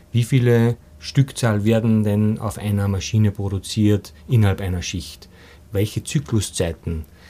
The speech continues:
gibt es für bestimmte Produkte? Hier wollen wir mit Analytics eine Möglichkeit schaffen, dass die Kunden genau wissen, was in der Produktion vorgeht,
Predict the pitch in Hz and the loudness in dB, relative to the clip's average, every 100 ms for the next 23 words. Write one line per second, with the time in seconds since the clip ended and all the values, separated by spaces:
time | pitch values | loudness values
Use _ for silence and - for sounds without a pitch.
0 | - 123 110 - 98 - 107 92 - 98 | -4 2 2 2 -4 -2 -2 0 -2 -4
1 | - 90 - 82 - - - - - - | -6 -10 -10 -14 -14 -16 -18 -20 -20 -20
2 | - - 143 160 135 139 131 117 113 98 | -20 -2 2 4 6 8 6 2 0 0
3 | 92 123 143 139 135 - - 101 92 92 | 4 2 4 0 0 -4 -8 -2 0 2
4 | 113 160 117 - 92 90 90 87 151 165 | 2 2 -2 -4 -8 -6 -6 -4 -6 -6
5 | - - - - 107 - 98 - 143 170 | -10 -20 -20 -6 -6 -4 -6 -4 2 2
6 | 180 185 185 180 - - - - - 104 | 2 2 0 -2 -20 -20 -20 -18 -4 0
7 | 104 98 95 139 165 143 156 - - 90 | 2 2 4 4 4 2 -2 -2 -4 -4
8 | 87 - - 98 101 - 104 101 101 95 | -6 -18 -10 -4 -4 0 0 0 -4 -4
9 | - 92 92 - 85 85 76 - | -6 -4 -4 -4 -8 -8 -14 -16